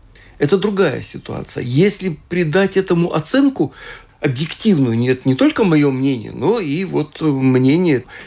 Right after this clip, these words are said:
тех, кто тебя окружает, то тогда это третье. Если мы просто обратим внимание на слово как по-русски, так и по-латышски «спасибо», то это «спаси Бог».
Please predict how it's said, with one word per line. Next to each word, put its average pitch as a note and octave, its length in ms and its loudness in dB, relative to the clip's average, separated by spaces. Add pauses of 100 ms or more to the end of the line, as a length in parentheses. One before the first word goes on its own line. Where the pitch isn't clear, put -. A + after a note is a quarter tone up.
(100)
тех, - 280 0
кто - 160 0
тебя C#3 140 2
окружает, B2 540 -6 (560)
то D3+ 120 2
тогда D#3+ 360 2
это F#3+ 180 -2
третье. D3 460 -4
Если G3 320 -2
мы F#3 160 4
просто F#3+ 340 0
обратим D#3+ 460 0
внимание C#3+ 600 -2
на B2+ 160 0
слово C#3 540 0 (140)
как A#3 200 0
по-русски, A3+ 400 0
так F3+ 220 -2
и - 40 -10
по-латышски A#3 680 -2 (380)
«спасибо», F3 1080 -2 (320)
то D#3+ 100 4
это A3 200 2
«спаси F3+ 460 -4
Бог». G3 500 -2